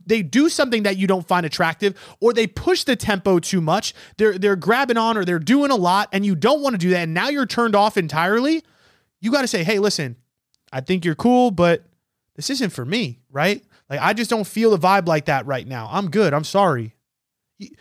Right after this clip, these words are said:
you gotta be able to have that conversation with somebody. And I know that when you're in that situation and it's picking up and it's hard, it's like, there's this pressure to do it. It's like, do not fall for that pressure. Seriously, don't do it.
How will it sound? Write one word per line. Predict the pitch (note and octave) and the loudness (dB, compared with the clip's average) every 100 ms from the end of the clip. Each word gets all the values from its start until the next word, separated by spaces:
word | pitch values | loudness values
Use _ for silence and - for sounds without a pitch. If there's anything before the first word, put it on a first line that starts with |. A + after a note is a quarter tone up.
| _ - | _ 0
you | C#4 | 2
gotta | C4+ D#4 C4 | 2 0 -2
be | A#3 | 0
able | G#3+ | 0
to | G3 | 0
have | F#3 G3+ | -2 -2
that | F#3+ F3+ | -2 -4
conversation | A3 G3 E3 A3+ C4+ G#3 | -6 -4 -2 0 0 0
with | E3+ | -2
somebody. | - D3 B2 G#2 G2+ _ _ _ _ - - | -2 -4 -6 -8 -14 _ _ _ _ -18 -2
And | G#3+ | 0
I | G#3+ | 2
know | A#3+ C#4+ | 2 2
that | C4+ | 0
when | A#3 A3+ | 0 0
you're | B3+ | 0
in | B3 | 2
that | A3 | 0
situation | B3+ A3+ G#3+ B3 A#3+ A3+ | -2 0 2 2 0 0
and | G3 | -2
it's | E3+ | -2
picking | - C#4 A3+ | -4 -2 0
up | A#3+ A3 | 0 0
and | |
it's | F#3 - | -2 0
hard, | G3+ A3+ | 0 2
it's | G#3+ | 2
like, | G#3 F3 - - | 0 0 -8 -2
there's | A3 G#3 | -2 0
this | G#3+ | -2
pressure | - A3 A#3+ A#3 | 0 -2 0 -2
to | F#3 | -2
do | C#3 G#3+ | -2 0
it. | B3 | 0
It's | F#3+ | 0
like, | F#3+ F3 _ _ _ _ _ | 0 0 _ _ _ _ _
do | C3+ | -2
not | A#3 D#4+ | 0 0
fall | - G3+ A#3 A3+ | 0 2 2 2
for | F#3+ | 0
that | E3+ B2 | 0 -2
pressure. | - D3+ - E2+ - | -4 -4 -4 -10 -14
Seriously, | - C#4 D4 G#3 - A#2 A2 - | -6 0 2 0 -2 -8 -14 -4
don't | G#3+ A3+ | -2 0
do | D#4 | 0
it. | F3 | -2